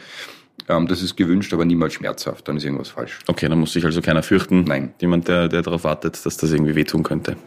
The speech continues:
Speaker 2: Schon mal eine gute Nachricht. Wir haben ja schon einige Arten jetzt erwähnt, ähm, wie Elektrotherapie angewendet werden kann, wo sie eingesetzt wird im medizinischen Alltag.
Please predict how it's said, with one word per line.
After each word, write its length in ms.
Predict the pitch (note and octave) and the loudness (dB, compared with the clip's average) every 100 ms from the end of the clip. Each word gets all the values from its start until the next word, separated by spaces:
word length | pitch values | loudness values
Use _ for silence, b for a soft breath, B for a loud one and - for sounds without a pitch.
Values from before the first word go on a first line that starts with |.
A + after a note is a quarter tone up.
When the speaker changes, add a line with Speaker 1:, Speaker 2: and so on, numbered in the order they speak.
| - | -4
Speaker 2:
Schon 160 | D#2 | 0
mal 140 | D#2+ D2+ | 2 2
eine 100 | D#2 | 0
gute 180 | - - | 0 2
Nachricht. 380 | D2 D2+ - - B B B B B B B B B B _ | 2 0 -6 -10 B B B B B B B B B B _
Wir 80 | A2 | 4
haben 80 | C3+ | 6
ja 80 | D#3 | 6
schon 120 | D3+ | 4
einige 280 | A2+ B2+ F2+ | 4 4 4
Arten 180 | G2 A#2 | 4 4
jetzt 140 | G#2 | 2
erwähnt, 560 | G2+ F2 A2+ G#3 - - | 4 6 6 6 0 -2
ähm, 320 | A#2+ C#3+ B2 | 2 4 4
wie 120 | A#2 | 4
Elektrotherapie 800 | D3 A2+ - B2 B2+ A#2+ C3+ C3 - | 4 2 0 0 2 2 4 4 4
angewendet 800 | F#2+ A#2 B2 A#2+ G2+ G#2 A#2 F#2 | 4 6 6 6 4 4 4 4
werden 260 | G2 G#2 | 4 2
kann, 320 | G2 F2+ A2 | 0 2 2
wo 80 | G2+ | 4
sie 140 | G2+ E2+ | 2 2
eingesetzt 580 | F#2 A2 G#2 G2+ - | 2 2 2 0 0
wird 140 | G2 A2 | 4 6
im 80 | B2+ | 6
medizinischen 600 | A2+ A2+ - B2 A#2+ - | 6 2 4 4 4 0
Alltag. 720 | - F#2 - B2 A#2+ - | 0 0 2 0 0 -6